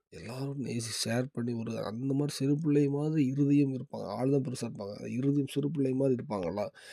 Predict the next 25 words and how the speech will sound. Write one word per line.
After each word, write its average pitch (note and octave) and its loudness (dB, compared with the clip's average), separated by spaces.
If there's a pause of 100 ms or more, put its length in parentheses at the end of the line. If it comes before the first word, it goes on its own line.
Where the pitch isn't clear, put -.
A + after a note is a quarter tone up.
(240)
எந்த D3 -2
ஒரு C#3+ -2 (280)
ஈஸியா B2 2
அவங்க A#2 -2
ஏமாத்த G#2+ -2
மாதிரி, G2+ -4
உலக A2+ 2
ரீதியா B2+ 4
பார்த்தீங்கன்னா, A#2+ 2
அவங்க A2 -2 (200)
சின்ன C3 2
பிள்ளை A#2+ 4
மாதிரி A#2+ 4
இருக்குன்னு A2 2
சொல்லுவாங்க. G2+ -2 (100)
சின்ன A#2+ -4
பிள்ளை C3 4
மீன்ஸ் E3 2
அவங்க G#2+ -2
இருதயத்துல D#3 8 (520)
அந்த G#2+ -8
இரு-, B2 -2
அந்த G#2+ -8
குண-, B2+ 4
குணங்கள், B2+ 8